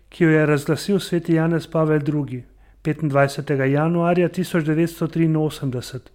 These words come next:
v zakoniku cerkvenega prava in ki jo je potrebno spremeniti tako, da bo omogočala pastirjem, da jo bodo uporabili kot gibko, odrešilno in poboljševalno orodje,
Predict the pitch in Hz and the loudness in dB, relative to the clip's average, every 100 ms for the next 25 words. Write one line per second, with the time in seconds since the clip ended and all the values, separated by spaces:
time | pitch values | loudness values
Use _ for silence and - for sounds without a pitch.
0 | _ 160 135 135 - 151 185 190 180 160 | _ -2 2 0 2 2 2 2 0 -4
1 | 139 165 165 151 147 143 131 123 123 - | -2 0 2 2 0 -2 -6 -6 -12 -16
2 | _ - 143 139 151 143 143 139 139 147 | _ -2 -2 0 2 6 6 4 0 0
3 | 160 165 143 - 156 147 147 165 156 143 | 2 2 0 -2 -2 2 2 2 0 0
4 | 139 - 185 185 - 147 131 151 143 143 | -2 2 0 -2 -6 -4 0 2 4 2
5 | 131 143 156 139 135 131 - - 170 180 | 2 0 0 0 0 -4 -2 2 4 4
6 | 175 - - 139 139 139 143 156 143 - | 0 -6 -2 2 2 4 2 0 -2 0
7 | 135 135 143 165 170 - - 143 160 143 | 2 2 2 0 -2 -6 -4 -4 -2 -2
8 | 147 - 135 135 139 143 135 165 175 185 | -4 -6 -10 -8 -2 -2 0 2 2 2
9 | 175 170 160 156 156 147 160 151 156 160 | -2 -6 -2 0 2 2 0 2 2 2
10 | 151 143 139 123 131 | 2 2 2 0 -6